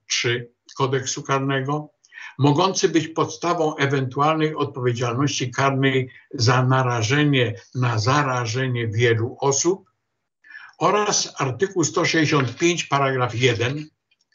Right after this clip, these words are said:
kodeksu karnego, przewidujący między innymi odpowiedzialność karną za sprowadzenie niebezpieczeństwa dla życia lub zdrowia wielu osób, powodując zagrożenie epidemiologiczne lub szerzenie się choroby zakaźnej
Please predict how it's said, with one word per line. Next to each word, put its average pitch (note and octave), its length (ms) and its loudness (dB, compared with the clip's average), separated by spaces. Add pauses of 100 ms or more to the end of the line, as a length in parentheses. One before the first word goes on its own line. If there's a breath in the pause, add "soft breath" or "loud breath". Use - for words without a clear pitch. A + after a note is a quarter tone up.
kodeksu D3 540 -2
karnego, D3 680 -4 (640 loud breath)
przewidujący F3 800 0
między F3+ 420 -2
innymi C3+ 400 0
odpowiedzialność C#3+ 880 0
karną D#3+ 440 -2
za C3+ 160 0
sprowadzenie C#3 720 2
niebezpieczeństwa C3 1000 0
dla A2+ 220 2
życia B2 340 0
lub A2+ 200 0
zdrowia B2 540 2
wielu B2 400 2
osób, D3 480 -4 (800 loud breath)
powodując E3 920 2
zagrożenie C3+ 840 0
epidemiologiczne C#3+ 1300 0 (220 loud breath)
lub D3+ 260 0
szerzenie C#3+ 480 0
się C#3 200 -2
choroby A#2+ 420 0
zakaźnej A#2 680 -2